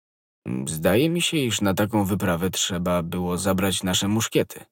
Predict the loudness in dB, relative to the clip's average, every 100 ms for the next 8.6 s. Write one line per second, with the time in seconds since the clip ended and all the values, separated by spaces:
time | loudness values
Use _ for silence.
0 | _ _ _ _ _ _ -6 6 6 8
1 | 2 0 0 0 2 2 4 4 4 4
2 | 2 2 2 0 -2 _ _ _ 4 6
3 | 8 6 4 2 4 6 6 4 2 2
4 | 4 4 4 4 4 2 2 4 4 2
5 | 0 -8 -14 -20 _ _ _ _ _ -4
6 | 2 6 6 4 4 6 4 4 2 2
7 | 4 4 6 6 4 4 4 6 4 6
8 | 6 6 4 2 2 -2